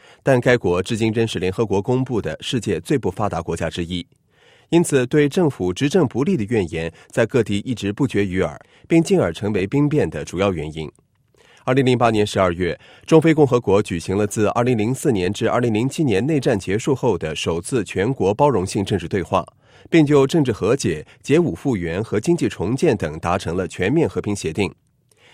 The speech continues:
去年十二月十日，北方的三支反政府武装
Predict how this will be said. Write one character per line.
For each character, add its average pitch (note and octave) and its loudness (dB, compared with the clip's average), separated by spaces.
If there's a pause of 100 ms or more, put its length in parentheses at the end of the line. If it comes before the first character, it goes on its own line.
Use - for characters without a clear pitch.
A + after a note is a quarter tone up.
(140)
去 D#3 0
年 C3 6
十 B2 2
二 G#2+ 4
月 G2+ 0
十 F2 -4
日， F2+ -2 (320)
北 C3 6
方 D3 6
的 C3 4
三 C#3 2
支 C#3 -2
反 F#2 -4
政 G#2+ -4
府 A#2 -6
武 D#2 -14
装 G#2 -2